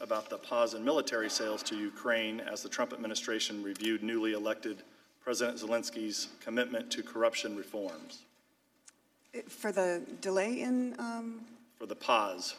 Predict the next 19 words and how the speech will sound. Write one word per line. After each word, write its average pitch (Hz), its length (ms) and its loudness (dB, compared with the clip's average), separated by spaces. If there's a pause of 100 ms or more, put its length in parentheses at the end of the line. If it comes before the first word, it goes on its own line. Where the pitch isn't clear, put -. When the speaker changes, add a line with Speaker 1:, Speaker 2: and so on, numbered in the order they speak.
Speaker 2:
The - 80 -18
pause? 202 440 -2 (540)
Um, 196 600 -4 (360)
no, 208 160 0
I 180 80 0
was 175 160 -2
not. 175 200 -8 (920)
Speaker 1:
Were 123 100 0
you 131 140 4
involved 131 400 8
in 131 80 0
the 123 60 -2
proposed 127 500 0
Trump-Zelensky, 127 1040 0 (220)
later 117 260 6
Pence-Zelensky 117 880 -2
meetings 113 400 0
in 104 160 -4
Warsaw, 117 640 4